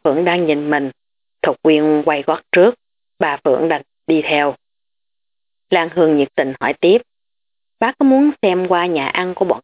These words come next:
cháu không? Ờ, để lúc khác, giờ cũng trưa rồi, bác phải về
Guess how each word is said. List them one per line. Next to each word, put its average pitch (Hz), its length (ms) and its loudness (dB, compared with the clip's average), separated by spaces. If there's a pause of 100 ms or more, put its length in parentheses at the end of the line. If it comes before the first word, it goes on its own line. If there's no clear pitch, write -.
cháu 185 300 0
không? 190 260 -2 (960)
Ờ, 175 280 0 (360)
để 156 140 2
lúc 233 160 2
khác, 254 300 -2 (360)
giờ 170 220 2
cũng 175 280 0
trưa 185 200 4
rồi, 147 340 0 (380)
bác 226 200 -4
phải 170 200 0
về 151 160 0